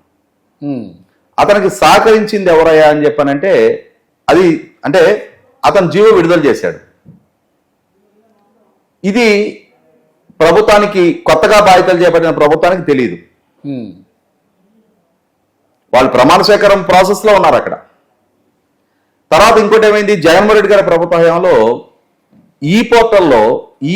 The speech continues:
Speaker 2: ఆఫీస్ పోర్టల్లో జీవోలను అప్‌లోడ్ చేయటంలా. కొత్తగా వచ్చిన ప్రభుత్వంలో కూడా అదే విధానం కొద్ది రోజుల పాటు కొనసాగింది. వీటిని సమీక్షించుకొని ఏమేం జీవోలు విడుదలైనవి ఏంటి అనేది ఒకసారి పునఃపరిశీలించుకునే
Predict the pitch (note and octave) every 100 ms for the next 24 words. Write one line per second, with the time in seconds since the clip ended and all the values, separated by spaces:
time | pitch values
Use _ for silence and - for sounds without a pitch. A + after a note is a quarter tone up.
0 | A3 G#3+ G#3+ G#3 - F3 E3+ F3 D#3+ C3+
1 | B2 F#3+ G#3 F#3+ D3+ F3+ E3+ D3+ D3 G#2+
2 | E2 - _ _ _ _ _ _ _ _
3 | _ _ _ _ _ _ _ _ _ _
4 | _ - D#3 - A3+ A#3+ A3 A3 G3+ F#3+
5 | F3+ F3+ G3 F#3+ F#3+ G3 G3+ E3+ F#3 F3+
6 | F#3 F#3+ D#3+ D3+ E3 E3 D#3+ D3 C#3 C#3+
7 | A#2 F#2 D#2+ - _ _ _ _ _ _
8 | _ C#3+ E3+ E3 C#3+ E3+ G3 - E3+ -
9 | D#3 C#3+ C#3 - - A#2+ E3 G3 F#3 E3+
10 | D#3+ D#3 D3 B2 B2+ C#3+ C#3+ C#3 C#3 B2+
11 | C#3 C#3 C3 A#2+ A2+ - C#3 C3 B2+ C3
12 | C3 - C3+ A#2+ - A#2+ A#2